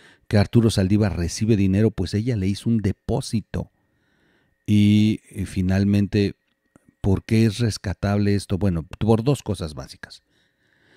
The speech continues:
Diga lo que diga Arturo Saldívar,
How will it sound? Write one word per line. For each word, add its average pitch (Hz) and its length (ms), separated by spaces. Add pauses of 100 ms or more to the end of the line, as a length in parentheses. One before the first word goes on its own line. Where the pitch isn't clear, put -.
(800)
Diga 190 220
lo 170 120
que 131 100
diga 135 180
Arturo 135 260
Saldívar, 110 520